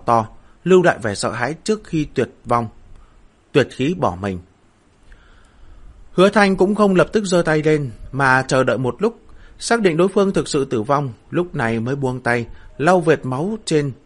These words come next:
rồi mở ra túi da của mình. Hắn cẩn thận mở ra tấm vải bọc cái đầu rắn ở bên trong, cẩn thận dùng răng nọc của đầu rắn đâm thủng làn da của Tàn Nhu.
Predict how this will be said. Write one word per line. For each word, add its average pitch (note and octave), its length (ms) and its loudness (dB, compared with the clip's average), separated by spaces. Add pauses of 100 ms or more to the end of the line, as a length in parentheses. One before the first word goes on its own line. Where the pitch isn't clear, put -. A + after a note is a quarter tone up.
(160)
rồi B2 300 2
mở G#2+ 280 -4
ra A#2+ 160 -4
túi C3 180 -6
da C#3+ 180 -4
của - 140 -12
mình. F#2+ 240 -6 (840)
Hắn E3 260 2
cẩn B2+ 200 0
thận B2 240 -2
mở A#2 160 2
ra D3 160 -2
tấm F3+ 280 -2
vải A2+ 180 -2
bọc A2 300 -4
cái E3+ 80 -4
đầu A2+ 200 0
rắn A#2+ 200 -2
ở D3+ 100 -2
bên A2+ 200 -4
trong, A2+ 220 -6 (420)
cẩn C3 200 -2
thận C#3 240 -4
dùng C#3+ 280 -2
răng E3+ 280 -4
nọc B2 200 -4
của A2+ 100 -2
đầu G#2+ 200 -2
rắn C3 320 -4
đâm D#3 260 -2
thủng G2+ 240 -4
làn G#2 220 -4
da - 120 -2
của - 140 -12
Tàn F2+ 240 -10
Nhu. G2+ 220 -2